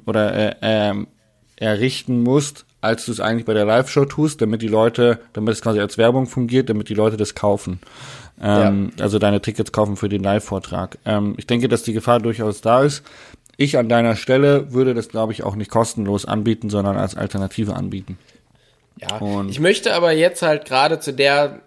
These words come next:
Speaker 2: zu der Zeit auch einfach mal was zurückgeben und, ähm,
Speaker 1: Aber du,
Speaker 2: die Gra-
Speaker 1: To-, Tobi, ganz ehrlich, die Leute geben gerne Geld aus für Sachen, die gut sind. Also ich hab zum Beispiel auch die Doku von Fabio Wiedmer gekauft,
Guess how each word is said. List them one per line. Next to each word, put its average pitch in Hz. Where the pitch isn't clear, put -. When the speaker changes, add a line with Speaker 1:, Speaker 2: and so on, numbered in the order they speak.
Speaker 2:
zu -
der 135
Zeit 139
auch 127
einfach 131
mal 131
was 127
zurückgeben 151
und, 139
ähm, 135
Speaker 1:
Aber 139
du, 143
Speaker 2:
die -
Gra- 147
Speaker 1:
To-, 156
Tobi, 160
ganz 139
ehrlich, 147
die 120
Leute 135
geben 120
gerne 127
Geld 123
aus 131
für -
Sachen, 135
die -
gut 131
sind. 160
Also 113
ich -
hab 123
zum 117
Beispiel 113
auch 104
die 107
Doku 120
von 110
Fabio 107
Wiedmer 131
gekauft, 135